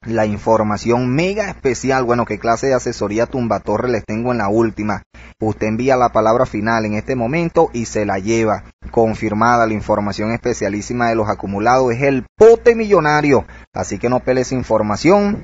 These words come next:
Así que la asesoría de nuestro código doce veinticuatro, disponible para los que tienen teléfono con línea Digitel y con línea Movistar. Los que deseen la suscripción personalizada para jugar durante todo el fin de semana, tenemos V O D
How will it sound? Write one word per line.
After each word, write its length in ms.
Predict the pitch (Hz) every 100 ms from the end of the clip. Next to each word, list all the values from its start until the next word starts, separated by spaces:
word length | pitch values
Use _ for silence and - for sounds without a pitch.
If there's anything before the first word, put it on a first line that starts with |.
| -
Así 260 | 95 98
que 360 | 98 127 127 117
la 160 | 107 104
asesoría 800 | 107 104 98 101 117 135 123 113
de 180 | 107
nuestro 320 | 107 101 - 98
código 320 | 104 131 120
doce 240 | 104 -
veinticuatro, 720 | 123 123 147 180 160 165 175 - - -
disponible 640 | 143 214 - 170 135 151
para 200 | 160 151
los 120 | 131
que 100 | 120
tienen 220 | 113 117
teléfono 420 | 131 127 107 131 131
con 160 | 113
línea 240 | 104 113 127
Digitel 680 | 127 101 110 113 120 120 - _ _
y 180 | 165 190
con 260 | 170 127 110
línea 680 | 120 123 127 127 127 127 - - -
Movistar. 840 | 117 127 143 143 147 - 131 131 127
Los 120 | 113
que 100 | 120
deseen 320 | 107 117 120
la 120 | 143
suscripción 520 | - 156 120 104 117 113
personalizada 880 | 139 - 147 131 107 117 127 117
para 180 | - 104
jugar 260 | 98 101 113
durante 400 | 123 123 113 101
todo 220 | 107 120
el 60 |
fin 200 | - 127
de 100 | 123
semana, 480 | 113 104 117 151 156
tenemos 380 | 113 104 110 120
V 140 | 120 104
O 100 | 101
D 300 | 147 190